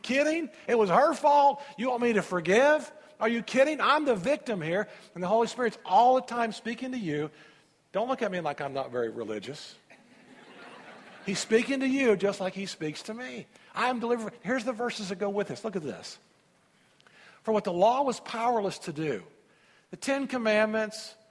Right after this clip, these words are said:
all those laws from Moses, they were powerless. They could not give you life. Because it was weakened by the flesh,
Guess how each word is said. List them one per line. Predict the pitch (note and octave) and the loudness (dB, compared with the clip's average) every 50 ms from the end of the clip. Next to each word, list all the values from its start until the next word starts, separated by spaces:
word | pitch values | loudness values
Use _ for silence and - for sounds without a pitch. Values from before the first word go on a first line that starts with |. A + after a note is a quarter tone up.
| _ _ _ _ _ _ _ _ | _ _ _ _ _ _ _ _
all | - F#3+ A#3+ B3+ C4+ | 0 4 6 6 6
those | C4+ B3+ B3 G3 E3+ | 6 4 2 2 0
laws | G3 G3+ G3+ G#3 G#3+ G#3 G#3+ G3+ - | 0 0 2 2 2 2 2 0 -2
from | - F3+ D#3+ D#3+ | -10 -10 -6 -2
Moses, | F3 F#3 G3 G#3 G3+ F3+ G#3 G#3 G3+ - - - - _ _ _ _ _ _ | 2 2 2 2 2 -2 -6 -6 -8 -8 -12 -14 -18 _ _ _ _ _ _
they | A3+ A3+ | -2 -2
were | G#3+ G3 | -2 -2
powerless. | - - - - - A#3+ C4 C4+ C#4 C4 A3 F3 D3 A#2 G2+ - - - - _ | -4 -6 -10 -6 0 2 4 6 6 6 6 4 0 -2 -6 -8 -12 -16 -12 _
They | - G3 | -6 -6
could | F#3+ - - - - C4+ D4 D4 B3 B3 | -6 -6 -8 -4 -2 0 0 0 0 -2
not | B3+ B3+ A#3+ A3 F#3+ D3+ | -2 0 0 -2 -2 -4
give | E3+ A#3+ B3 G#3+ F3 | -2 0 0 0 0
you | F#3 G3 G3+ F3+ D#3+ | -2 -4 -4 -4 -4
life. | C#3+ D#3 E3 F3 E3+ D#3+ D#3 C3 A2 G2 F2+ - - - - - _ _ _ _ _ _ _ _ _ - - - _ _ _ - | -2 -2 0 0 2 0 0 -2 -4 -6 -10 -14 -14 -14 -16 -20 _ _ _ _ _ _ _ _ _ -20 -20 -20 _ _ _ -10
Because | F#3 - B3+ A#3 | -2 0 0 0
it | A#3+ A#3 | 2 0
was | G#3 - D3 | -2 -2 -2
weakened | G3 B3+ C#4 - C4 A3+ | -2 -2 -2 -2 -2 0
by | G#3 G3+ F#3 | 2 2 2
the | E3 | 2
flesh, | - - - A3 A3+ F#3+ D3+ D3 D3+ | -4 -8 -2 2 2 4 4 2 0